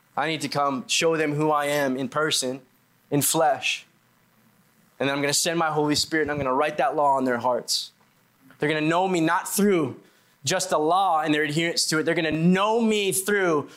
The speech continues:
who I am in them. They're gonna know me through the word and the Holy Spirit bringing the word to life in us. This is good news. We don't have to know him through the law anymore. We're in a new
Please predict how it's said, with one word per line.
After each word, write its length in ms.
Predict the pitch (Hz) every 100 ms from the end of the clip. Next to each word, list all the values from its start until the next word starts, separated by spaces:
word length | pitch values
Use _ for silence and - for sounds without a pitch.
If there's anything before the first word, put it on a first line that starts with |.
| -
who 200 | 180 175
I 140 | 165
am 240 | 165 165 151
in 260 | 165 160
them. 300 | 151 123 95 - _ _ _ _ _ _ -
They're 100 | 170
gonna 140 | 185
know 220 | 190 226
me 120 | 233 220
through 200 | - 202
the 100 | 196
word 680 | 185 220 247 233 165 127 - -
and 100 | 180
the 80 |
Holy 260 | 180 214 214
Spirit 460 | - - 240 214 190
bringing 260 | 196 190
the 80 | 190
word 540 | 185 190 247 247 208 170
to 100 | 196
life 600 | 208 220 190 151 - - - - _ -
in 180 | 202 208
us. 420 | 160 123 - -
This 300 | 160 233 233
is 120 | 202
good 200 | 175 190
news. 300 | 208 247 165
We 60 | 202
don't 100 | 214
have 100 | 208
to 160 | 208 - -
know 340 | 185 196 226 226
him 160 | 226
through 160 | 208 208
the 120 | 185
law 300 | 180 214 220
anymore. 300 | 220 196 170
We're 140 | 160 180
in 60 |
a 80 | 180
new 540 | 190 214 233 233 220